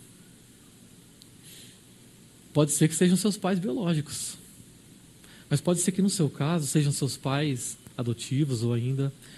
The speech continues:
os seus pais, os seus pa-, a sua padra-, padrasto, a sua madrasta. Ou ainda aquela tia, sabe aquela tia que cumpre a função de mãe quando a mãe não cumpre? Ou aquele tio que cumpre o, cumpre o, a função de, de pai quando o pai não cumpre?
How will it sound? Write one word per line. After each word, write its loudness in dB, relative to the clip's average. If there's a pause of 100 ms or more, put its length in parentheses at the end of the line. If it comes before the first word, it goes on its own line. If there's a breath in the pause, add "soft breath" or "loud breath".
(140 loud breath)
os -4
seus 0
pais, 0
os -4
seus -2
pa-, -12
a -2
sua -4
padra-, -2
padrasto, -2
a -2
sua -4
madrasta. -4 (960 loud breath)
Ou 10
ainda 10
aquela 6
tia, 4 (680)
sabe -2
aquela 2
tia 0 (380 loud breath)
que -12
cumpre 4
a 6
função 2
de 2
mãe 4
quando 2
a 4
mãe 4
não 2
cumpre? 0 (680 loud breath)
Ou 4
aquele 6
tio 6
que 2
cumpre 4
o, 4
cumpre 6
o, 6
a 8
função 6
de, 4
de 0
pai 6
quando 2
o 4
pai 4
não 2
cumpre? 0